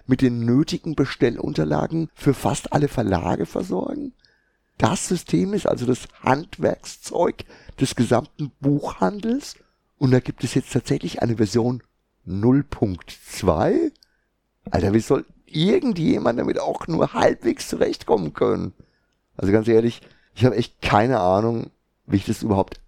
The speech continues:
angehen soll. Naja, jetzt sind's doch mehr als ein paar Sätze geworden, aber es geht da einfach um Hunderte von Vorschauen mit jeweils zig Titeln,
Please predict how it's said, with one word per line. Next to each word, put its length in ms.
angehen 600
soll. 380
Naja, 380
jetzt 160
sind's 260
doch 220
mehr 160
als 120
ein 80
paar 160
Sätze 280
geworden, 520
aber 220
es 220
geht 180
da 60
einfach 340
um 340
Hunderte 1040
von 220
Vorschauen 880
mit 160
jeweils 560
zig 400
Titeln, 540